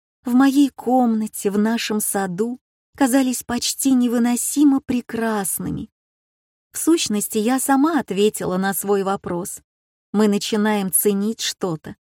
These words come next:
только когда оно невозвратимо исчезает. Нас волнует пронзительная эфемерность парящей в летнем небе паутинки.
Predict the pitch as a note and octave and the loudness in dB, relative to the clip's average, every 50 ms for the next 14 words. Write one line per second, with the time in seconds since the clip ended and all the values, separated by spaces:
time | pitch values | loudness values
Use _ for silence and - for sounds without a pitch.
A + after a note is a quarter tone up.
0 | _ _ _ _ _ - E4+ E4+ D4 - - A#3 - - A3+ G#3+ G#3 G3 F#3 B3+ | _ _ _ _ _ 0 2 2 2 0 -2 -4 0 0 2 2 2 2 4 4
1 | C#4+ C4+ A#3+ A3 G#3 G#3+ A3 A3 G#3 G3+ G3+ G3 F#3+ G3 F#3+ F3+ F#3 F3+ F#3+ G3 | 4 4 4 4 2 2 2 2 0 0 0 0 0 -2 -2 -2 -2 -4 -4 -4
2 | G#3 - - - C#4 D4+ D#4 C#4 C4 B3+ - _ - G3 G3 - - - - G3+ | -4 -6 -6 -2 0 2 2 2 2 0 -4 _ -10 -8 -6 -6 -6 -4 -4 -6
3 | F3+ F3 D#3+ E3 E3+ F3+ F#3+ G3 G3+ - _ _ _ _ _ _ _ _ _ _ | -6 -4 -4 -4 -4 -6 -6 -10 -14 -16 _ _ _ _ _ _ _ _ _ _
4 | _ _ _ _ _ _ _ _ _ - B3+ D4+ D#4+ D4+ - B3+ C4+ C4+ C#4 C4+ | _ _ _ _ _ _ _ _ _ 2 2 4 4 4 2 2 2 4 4 6
5 | C4 C#4+ D#4 D4+ C#4+ C4 B3+ - - A#3+ A#3+ A#3+ A#3 A#3 A3 A#3 B3+ D#4 E4+ - | 6 8 8 8 6 6 4 -2 -2 0 0 2 2 0 0 2 2 0 0 0
6 | - C#4 C4+ B3+ B3+ B3 B3+ B3 A#3 A3 - - A3+ G#3+ - - A3 G#3+ G#3 G#3+ | -2 0 0 2 2 2 2 2 0 0 0 0 0 0 0 0 0 0 2 2
7 | B3 C#4+ C#4 A#3+ F#3+ F#3 F#3+ - - - - - F3+ F#3+ G3 A3 B3+ C#4+ D4 - | 2 2 0 0 -4 -6 -8 -8 -10 -8 -2 0 0 2 2 2 2 0 0 -2
8 | - - - - G#3 G3 F3 G#3 G#3 A3 A#3 - - F#3+ F#3+ F#3+ F#3+ F#3 G3 G#3+ | -6 -6 -4 -2 -2 0 0 2 2 2 2 0 -2 -4 -4 -2 -2 -2 -2 -2
9 | A#3+ A3 F#3 G#3 G#3+ - F#3 F#3 F#3 F3+ - - - - F#3+ F#3+ G3 G3 G3+ G3+ | -2 -2 -2 -4 -4 -4 -4 -6 -6 -6 -8 -8 -10 -8 -6 -6 -6 -6 -8 -10
10 | _ - - | _ -20 -20